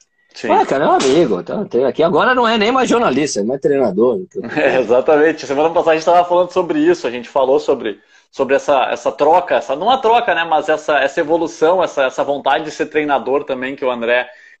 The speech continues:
Speaker 1: que o André acabou desenvolvendo com o passar dos anos e com as experiências que ele tem no, direto no, no mundo da corrida, né? E
Speaker 2: Ah,
Speaker 1: a gente
Speaker 2: porque o
Speaker 1: falou
Speaker 2: jornalismo
Speaker 1: do
Speaker 2: tá mo-, o jornalismo tá acabando, velho.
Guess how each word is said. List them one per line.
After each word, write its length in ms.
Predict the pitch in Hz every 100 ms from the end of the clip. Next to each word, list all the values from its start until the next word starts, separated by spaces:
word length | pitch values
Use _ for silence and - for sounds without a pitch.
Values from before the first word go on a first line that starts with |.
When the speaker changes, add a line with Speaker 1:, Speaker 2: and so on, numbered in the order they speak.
| -
Speaker 1:
que 80 |
o 60 | 139
André 380 | 123 117 117 123
acabou 360 | 113 127 117 127
desenvolvendo 580 | 131 147 147 127 151 160
com 120 | 151
o 40 |
passar 300 | 147 139 139 143
dos 140 | 135
anos 280 | 139 147 127
e 40 |
com 140 | 120 120
as 160 | 113
experiências 580 | 113 - 127 123 135 131
que 120 | - 127
ele 180 | 113
tem 200 | 110 117
no, 240 | 127 110 - _ _ _ _ _
direto 500 | 107 131 135 151 147
no, 220 | 123 107
no 140 | 107 120
mundo 220 | 123 131
da 100 | 135
corrida, 500 | 127 135 117 139 120
né? 220 | 107 107 - _ _ - - _ _ 190
E 240 | 220 247
Speaker 2:
Ah, 60 | 214
Speaker 1:
a 40 |
gente 100 | 226
Speaker 2:
porque 40 | 233
o 20 |
Speaker 1:
falou 140 | 247 240
Speaker 2:
jornalismo 260 | 208 269
Speaker 1:
do 40 | 233
Speaker 2:
tá 100 | 226
mo-, 140 | 202 - - - -
o 60 | _
jornalismo 360 | 160 220 233 233
tá 80 | 247
acabando, 460 | 254 190 170 196
velho. 320 | 165 131 92